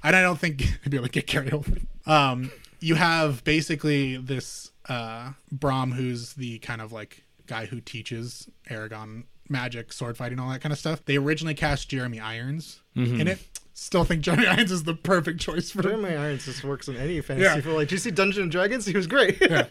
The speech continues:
Speaker 1: He's,
Speaker 2: I mean,
Speaker 1: I mean,
Speaker 2: you could
Speaker 1: he
Speaker 2: see in his soul that he was, like, dead inside
Speaker 1: <laughs>
Speaker 2: during that movie. But Jeremy Irons in
Speaker 1: And he almost
Speaker 2: fantasy,
Speaker 1: works better now, too,
Speaker 2: great.
Speaker 1: because he was, he seemed kind of young to play Braum in the first movie. So it being two thousand four, thirteen years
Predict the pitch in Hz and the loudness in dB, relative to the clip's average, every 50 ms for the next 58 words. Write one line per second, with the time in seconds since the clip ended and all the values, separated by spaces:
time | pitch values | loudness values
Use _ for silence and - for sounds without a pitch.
0 | 320 320 - - - - - 214 226 117 113 110 113 110 107 - 117 113 - 139 | 2 0 2 0 0 4 6 6 8 8 8 8 8 8 8 6 6 8 6 8
1 | 151 160 151 - - - 147 135 127 123 120 113 110 - - 127 120 117 104 101 | 10 8 8 8 8 6 8 8 8 8 6 4 4 4 4 6 6 6 6 4
2 | 101 113 110 104 98 98 98 101 101 92 92 92 - - - - - 135 120 - | 4 4 4 4 4 4 4 4 2 2 2 0 -2 -6 -14 -12 -10 -2 4 6
3 | 113 104 98 92 90 87 95 - 123 107 95 90 90 101 180 147 127 - - 110 | 8 8 8 6 2 0 2 4 4 6 6 4 4 4 4 4 6 4 6 6
4 | 107 101 104 95 101 104 107 101 98 101 98 98 110 - 139 127 - - - - | 4 4 2 2 2 4 4 4 4 4 2 6 10 10 10 10 8 4 -2 -12
5 | - - - - 156 156 147 143 135 123 120 123 123 117 117 110 113 110 - - | -16 -8 2 8 10 10 10 10 8 6 6 6 6 4 4 2 -2 -6 -10 -12
6 | - - 123 117 104 123 117 117 117 120 196 127 127 123 - - 160 143 170 165 | -6 0 2 6 8 10 10 10 8 6 6 6 4 4 4 2 0 2 2 4
7 | 180 175 156 135 131 131 143 147 135 - - - 160 147 - - 190 175 151 143 | 4 4 2 2 2 0 0 0 0 -2 0 2 4 4 4 4 4 4 4 2
8 | 135 - - - - 185 175 160 - - - 151 170 170 156 147 - - - - | 2 -2 -4 -2 0 0 0 0 -2 -4 -4 -2 -2 -2 -2 -6 -12 -12 -8 -4
9 | - 170 160 175 160 - - 156 160 156 156 139 131 131 127 135 143 151 143 - | -4 -2 -2 -2 -4 -4 -4 -2 0 0 0 0 0 -2 -2 0 -2 -2 -4 -2
10 | - 135 - - 143 127 127 127 127 117 - _ _ - - 123 120 123 123 120 | -4 -4 -4 -2 -4 -2 -2 -4 -4 -6 -8 _ _ -8 -6 -4 -4 -4 -4 -6
11 | 120 127 - _ - - 147 135 120 113 - - 123 123 - - 156 156 156 165 | -6 -8 -10 _ -6 -4 -4 -4 -4 -6 -6 -6 -6 -6 -2 -2 0 0 0 0
12 | 165 - - 151 127 123 131 135 127 123 120 131 - - - - - - 139 135 | -2 -2 -2 -4 -4 -4 -4 -6 -4 -4 -6 -8 -10 -14 -20 -16 -8 -6 -4 -4
13 | 127 110 110 - 135 113 98 - - 165 170 170 - 170 165 156 147 139 139 131 | -4 -4 -6 -8 -10 -10 -10 -6 -4 -4 -4 -2 -2 -2 0 0 2 2 0 0
14 | 120 120 120 - - - | -2 -2 -6 -8 -10 -14